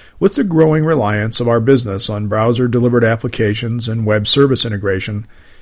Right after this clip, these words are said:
it was important to take a look under the hood. The initial meeting went well.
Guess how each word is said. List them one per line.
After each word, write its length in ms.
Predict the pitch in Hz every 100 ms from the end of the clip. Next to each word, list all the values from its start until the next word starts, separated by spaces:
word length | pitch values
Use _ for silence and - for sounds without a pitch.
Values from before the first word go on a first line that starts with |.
| -
it 80 | 170
was 160 | 208
important 440 | 226 208 135 131 127
to 120 | -
take 100 | 117
a 80 | 143
look 300 | 110 92 92
under 180 | 92 90
the 140 | 90
hood. 320 | 123 107 85 - - - - - - - - - - -
The 80 |
initial 320 | 208 240 - 180
meeting 360 | 139 147 101
went 180 | 92 -
well. 380 | 113 110 90